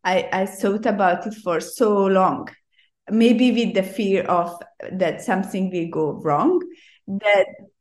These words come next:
actually it ended up that the dream and the reality was the same.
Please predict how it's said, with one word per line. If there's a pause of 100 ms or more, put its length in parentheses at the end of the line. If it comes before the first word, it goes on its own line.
(260)
actually
it
ended
up
that
the
dream
and
the
reality
was
the
same.